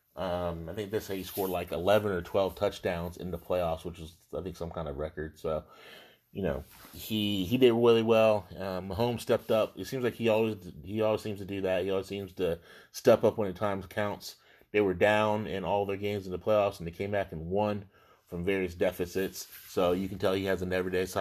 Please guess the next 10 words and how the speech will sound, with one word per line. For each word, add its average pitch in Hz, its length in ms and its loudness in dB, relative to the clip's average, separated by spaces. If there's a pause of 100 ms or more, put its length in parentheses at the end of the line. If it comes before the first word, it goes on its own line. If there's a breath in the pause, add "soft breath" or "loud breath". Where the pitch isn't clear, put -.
(140)
never 110 300 2
say 104 220 0
die 95 300 2
attitude, 101 600 -2 (400 soft breath)
and 85 680 -2
he 95 800 -4 (120)
puts - 240 2
that 98 300 4
across - 640 2 (440 soft breath)
and 90 480 -2